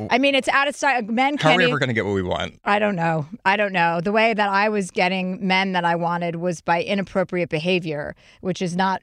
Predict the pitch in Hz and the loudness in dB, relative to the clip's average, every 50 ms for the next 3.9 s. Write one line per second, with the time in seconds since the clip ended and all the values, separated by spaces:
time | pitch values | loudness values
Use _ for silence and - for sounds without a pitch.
0 | _ - 202 196 175 - 196 175 - - - 196 170 208 202 175 170 156 151 123 | _ -8 -6 -6 -4 -4 -4 -6 -6 -2 -2 -2 2 2 2 0 0 -4 -8 -8
1 | 120 117 - 196 - - 185 180 180 180 180 185 185 175 - - - 208 214 - | -10 -10 -12 -14 -8 -4 -2 -2 2 2 2 2 2 0 -4 -2 -2 -2 -2 0
2 | - 233 226 220 220 202 202 196 196 - - - - - 226 240 269 269 254 254 | 0 -2 0 2 2 2 0 -2 -2 -6 -12 -18 -4 0 2 2 2 2 2 2
3 | 240 233 233 208 214 208 202 196 190 - - - - _ - 208 214 | 2 2 0 0 0 0 -2 -2 -4 -8 -14 -20 -20 _ -2 -2 -2